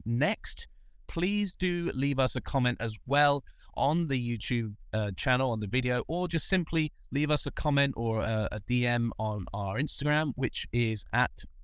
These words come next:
uh, old dot volks dot home on Instagram. Uh, we're gonna put all links to everything in the show notes below. But, uh,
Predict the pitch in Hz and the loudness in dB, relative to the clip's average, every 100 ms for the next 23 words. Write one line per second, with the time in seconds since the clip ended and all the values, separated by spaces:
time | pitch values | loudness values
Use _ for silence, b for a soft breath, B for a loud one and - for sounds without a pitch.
0 | - 92 98 120 143 143 - 123 110 - | -2 0 0 0 2 0 0 -2 -2 0
1 | 127 127 - - 107 - - 147 160 175 | 0 0 -2 -6 -6 -6 -8 0 2 2
2 | 196 - - - - - 120 185 - 151 | -2 -6 -18 -20 -10 -2 0 0 0 4
3 | 165 170 170 - - - 127 135 135 185 | 4 4 -2 -12 -20 -4 0 0 0 0
4 | 208 - - 147 135 135 - - - - | 0 0 -2 0 2 0 0 -4 -4 2
5 | 127 117 120 110 104 - 120 117 95 113 | 2 2 0 0 0 0 2 2 0 -2
6 | 110 123 175 190 b b b - - 156 | 2 2 0 -2 b b b -20 -6 -2
7 | 160 - 165 151 147 | 0 2 4 4 4